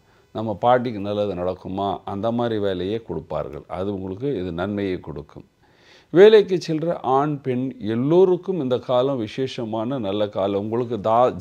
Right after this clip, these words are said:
ஜாதகத்தில் தசை காலம் நல்லா இருந்தா ஒரு பெரிய ப்ரமோஷன் என்று சொல்லலாம். ஏழரை நாடு சனி, ஏழரை நாடு சனி என்று பயப்படாதீர்கள். ஏழரை நாடு சனி என்று பயப்படுறவர்கள் உங்களுக்கு எழுபது, எழுபத்தஞ்சு வயசு அல்லது பத்து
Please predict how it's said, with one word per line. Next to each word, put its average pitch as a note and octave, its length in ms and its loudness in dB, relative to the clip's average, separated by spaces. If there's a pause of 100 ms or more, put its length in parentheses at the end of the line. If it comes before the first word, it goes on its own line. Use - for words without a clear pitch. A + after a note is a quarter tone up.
ஜாதகத்தில் C#3+ 720 2
தசை D3 260 -2 (100)
காலம் C3+ 340 0
நல்லா B2 300 4
இருந்தா B2 260 -2 (440)
ஒரு C3+ 100 0 (140)
பெரிய E3+ 220 2 (140)
ப்ரமோஷன் D3+ 640 -2 (100)
என்று F#2 180 -6 (100)
சொல்லலாம். F2+ 420 -2
ஏழரை C#3 280 2
நாடு C3 200 -6
சனி, C#3 220 -2 (100)
ஏழரை C3 280 -2
நாடு C3 200 -6
சனி C#3+ 160 -2 (100)
என்று A#2 160 -4 (140)
பயப்படாதீர்கள். E2+ 1000 -2 (1300)
ஏழரை F#3+ 280 4
நாடு F3+ 260 2
சனி E3+ 280 -2 (100)
என்று D3+ 260 -2
பயப்படுறவர்கள் C3+ 1040 2
உங்களுக்கு C3+ 340 -2 (120)
எழுபது, D#3+ 340 2 (120)
எழுபத்தஞ்சு C3+ 560 0 (100)
வயசு B2 380 -2 (260)
அல்லது D#3+ 500 0 (580)
பத்து C#3+ 220 4